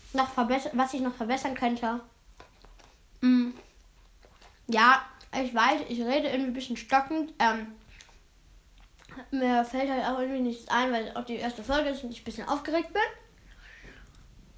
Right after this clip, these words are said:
Ich schaue ja gerade in meinem Zimmer rum. Esse Brötchen, hab ich schon gesagt. Ich würd die Folge an der Stelle dann einfach auch mal beenden. Ich bin jetzt auch schon bei knapp achtzehn Minuten.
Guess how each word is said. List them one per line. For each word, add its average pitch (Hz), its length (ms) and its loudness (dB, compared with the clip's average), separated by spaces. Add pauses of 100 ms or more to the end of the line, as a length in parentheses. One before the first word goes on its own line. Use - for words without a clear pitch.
(880)
Ich 233 120 -14
schaue 233 100 -2
ja 220 80 0
gerade 220 180 -10
in 220 60 -8
meinem 214 160 -10
Zimmer 277 240 -4
rum. 277 320 -6 (960)
Esse 233 220 -4
Brötchen, 220 440 -6
hab 202 80 -10
ich 196 80 -12
schon 180 120 -12
gesagt. 214 400 -4 (1600)
Ich - 120 4
würd 330 120 2
die 339 80 2
Folge 311 320 6
an 269 160 2
der 269 140 6
Stelle 285 280 4
dann 254 140 4
einfach 240 240 0
auch 208 140 0
mal 220 100 0
beenden. 214 760 2 (220)
Ich - 240 -2
bin 254 280 4
jetzt 240 280 0
auch 233 140 4
schon 226 280 -2
bei 202 420 2 (840)
knapp 277 320 6
achtzehn 277 380 4
Minuten. 254 520 0